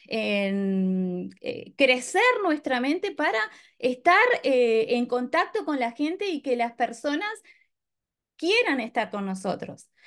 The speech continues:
Esto co-, no es un negocio de productos, como dijimos, es un negocio de personas y nadie va a querer hacer un equipo con nosotros si nosotros siempre miramos lo negativo de las cosas, si nosotros no, eh, los vemos a ellos como un número.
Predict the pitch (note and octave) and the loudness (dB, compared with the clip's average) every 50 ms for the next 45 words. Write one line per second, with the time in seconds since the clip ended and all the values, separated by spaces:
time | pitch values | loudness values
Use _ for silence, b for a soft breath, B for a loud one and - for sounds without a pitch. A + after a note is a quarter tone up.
0 | b b b b D#4+ G4 G4+ A4+ - F#4 - - C#4+ D#4 D#4 F4+ F4+ F4 E4 D4+ | b b b b 4 4 6 4 4 4 6 8 8 8 6 6 4 6 6 8
1 | D4 C4+ C#4 C#4+ D4 E4 D4 C#4 C4 C4 C4+ A#3 A#3 A#3 B3+ A#3+ - D4 C#4+ - | 8 8 6 6 4 4 4 4 4 4 4 4 4 4 4 2 0 -2 -2 -2
2 | A#3+ A3+ A3 A3 - - C4+ C#4 C#4 C#4+ C#4 C4 B3+ C#4 C4+ C4 B3 A3 A3 A#3+ | -2 -4 -4 -6 -4 -2 0 0 2 2 0 0 0 0 -2 0 0 0 0 0
3 | C#4 - C#4+ C4 B3 A3+ A3 - G#3 G3 G3+ - - A#3+ A3+ A3+ A#3 A#3 C4 C#4+ | 0 0 0 2 2 2 0 0 -2 -4 -4 -4 0 2 2 2 2 0 -2 -4
4 | C#4+ - B B B C#4 C#4+ C#4+ D#4 F4+ G#4+ A4+ A4 G4+ F4+ E4 E4 E4 D#4+ C#4+ | -6 -8 B B B 4 6 6 6 6 6 6 6 6 6 4 4 2 0 0
5 | C#4+ C#4+ D4+ E4 D#4+ D#4+ C#4+ - - A3+ A3+ G#3+ - C#4+ C#4 C#4 C#4 - C4 C4 | 0 2 0 0 -2 -2 -6 -6 -6 -6 -6 -4 -2 0 0 0 -2 -2 -2 -2
6 | A3+ A#3 A#3+ C#4 C#4+ B3+ C#4+ B3+ B3+ A#3 A3+ A3+ A3 G#3 - C4 C4 C#4+ D4+ D#4 | -2 -2 -2 -2 -2 0 0 -2 -2 -2 -4 -4 -6 -4 0 0 0 0 0 -2
7 | C#4+ - B3+ A#3+ A#3+ A#3 - C#4 C#4+ D4+ D4+ C#4+ D4 D4 D4 C#4+ D#4 C#4 B3 A#3 | -2 0 0 0 0 2 2 0 0 0 -2 0 2 2 2 2 2 0 0 0
8 | A#3 A#3+ B3 C4 C#4+ C#4+ B3 A#3 A3+ G#3+ G3+ G3 G3 G3 G3 B3+ B3+ C4 C4+ A#3+ | 0 -2 0 0 0 0 0 0 -2 -4 -4 -4 -4 -4 -2 -2 -2 0 2 2
9 | A3+ G#3 G3 G3 F#3+ - A#3+ B3 C4 C4 D#4 D4 D4+ D4 B B B B B B | 2 2 0 -4 -2 0 0 0 0 0 -2 -4 -4 -4 B B B B B B
10 | B3+ B3 B3 B3 B3 D4+ D#4 D#4+ F4 F#4 F4 D#4 D#4 E4 F4 E4+ E4+ E4 D#4+ D4 | 2 2 2 2 4 2 2 4 4 4 4 4 4 4 4 4 2 2 2 2
11 | C#4 - - A#3+ A#3+ A#3 - B3+ C4 B3+ C#4+ C#4 E4+ F#4+ G4 G#4 F#4+ - D4+ C#4 | 2 2 2 2 2 2 2 2 0 0 0 0 0 0 -2 -4 -4 -4 -2 -2
12 | D4 D4 D4 E4+ D#4 - - B3 A#3+ A#3+ B3 B3 C4+ C4+ B3+ A#3+ B3 A#3+ A#3 G#3+ | -2 -2 -4 -4 -6 -4 -2 -2 0 0 0 0 0 0 0 2 2 2 0 0
13 | F#3 D#3+ D3+ E3 - - | -2 -6 -8 -10 -12 -14